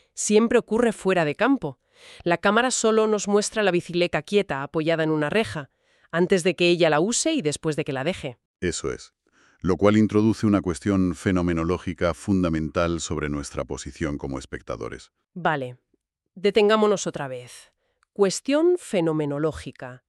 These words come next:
Speaker 1: Esa es una de esas frases que suenan a clase universitaria de las ocho de la mañana.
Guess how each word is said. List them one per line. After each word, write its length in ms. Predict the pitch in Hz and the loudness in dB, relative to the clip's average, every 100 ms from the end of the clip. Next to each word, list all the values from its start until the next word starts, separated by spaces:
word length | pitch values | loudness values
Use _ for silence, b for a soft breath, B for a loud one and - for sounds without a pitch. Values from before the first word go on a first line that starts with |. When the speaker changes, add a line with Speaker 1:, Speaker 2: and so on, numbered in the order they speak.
| _ _ _ | _ _ _
Speaker 1:
Esa 260 | 214 233 349 | -4 0 0
es 180 | 285 - | 0 2
una 140 | 214 | 2
de 80 | 180 | 2
esas 320 | 170 208 196 | -2 -4 -4
frases 480 | - 175 165 226 - | -4 -4 -2 -4 -4
que 100 | 170 | -8
suenan 460 | - 170 175 214 - | -4 -2 2 0 -2
a 100 | 160 | -8
clase 320 | 156 165 - | -8 -8 -2
universitaria 600 | 214 190 165 170 156 170 | -2 -2 -4 -4 -2 0
de 80 | 208 | 0
las 180 | 147 139 | -2 -6
ocho 220 | 165 - | -6 -2
de 80 | 175 | -2
la 100 | 156 | 0
mañana. 460 | 139 139 123 120 | -4 -6 -8 -14